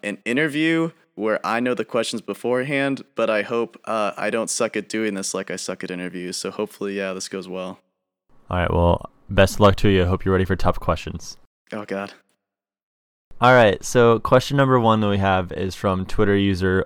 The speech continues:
Speaker 2: Fulcrum Trevere. Uh, I think I'm pronouncing that right, and the Twitter app might have changed since then, but nonetheless, the question is as follows. "Ah, I'm so excited. Who is your favorite Roman of the late Republic, if you have one?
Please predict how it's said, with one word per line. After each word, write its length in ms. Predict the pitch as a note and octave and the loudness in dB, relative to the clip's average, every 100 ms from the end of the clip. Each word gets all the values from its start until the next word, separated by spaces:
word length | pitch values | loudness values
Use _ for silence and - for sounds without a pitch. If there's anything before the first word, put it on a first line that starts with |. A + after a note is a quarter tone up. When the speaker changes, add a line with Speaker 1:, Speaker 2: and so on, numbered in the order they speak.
| - | -2
Speaker 2:
Fulcrum 560 | - A2 - A#2 G#2+ | 4 4 6 4 4
Trevere. 540 | G#2+ A2 G2 G#2+ C3 C#3 - - - - | 2 2 4 6 4 2 -10 -20 -16 -4
Uh, 160 | F#2+ F2 | 2 2
I 80 | |
think 240 | G2+ A2 A2 | 2 0 2
I'm 100 | G#2+ | 6
pronouncing 380 | G#2+ G2+ F#2 G2 | 6 6 2 0
that 140 | F2+ | 2
right, 260 | F#2 F#2 - | 2 0 -2
and 220 | F#2 F2+ | -6 -4
the 80 | F2+ | -4
Twitter 260 | - G#2+ G2 | 2 4 4
app 160 | G2+ | 4
might 160 | F#2 G2 | 2 0
have 100 | F2+ | 0
changed 360 | - B2 A#2+ - | 0 0 -2 -2
since 240 | A#2+ A#2 | -4 -2
then, 300 | A#2 A2+ A2 - - - - | 0 0 -2 -10 -20 -14 -4
but 220 | F#2 F2 | -2 2
nonetheless, 500 | B2 D3 A2+ F#2+ - - | 4 8 8 8 2 -8
the 80 | - | -8
question 420 | - C3 B2 B2 | 2 2 4 2
is 160 | A2+ G2 | 0 0
as 100 | F#2 | 0
follows. 520 | F#2+ D2+ - - - - _ - - - - - - - _ _ - | 2 2 0 -10 -14 -18 _ -20 -20 -20 -20 -20 -20 -20 _ _ 8
"Ah, 480 | D3 G3 F#3 G3 - | 12 12 12 10 8
I'm 240 | C3+ C3 | 6 6
so 240 | A#2+ - F3 | 6 8 10
excited. 600 | - - D#3+ D3 C#3 C#3+ - - | 8 8 10 12 8 6 -12 -2
Who 180 | - E3 | 8 10
is 160 | F3+ B2+ | 12 10
your 100 | A2+ | 6
favorite 460 | - C3+ C3+ C3 | 8 8 8 6
Roman 440 | A2+ B2 B2 B2+ B2 | 8 10 10 8 6
of 180 | F#2 G2+ | 4 4
the 100 | G#2 | 6
late 220 | G#2 G2 | 6 6
Republic, 520 | A2 - F#2 F#2+ F2+ - - | 6 6 6 4 0 -8 0
if 160 | B2+ A#2 | 2 6
you 140 | B2 | 8
have 200 | G#2+ G2 | 8 8
one? 280 | E2+ D2+ | 6 -6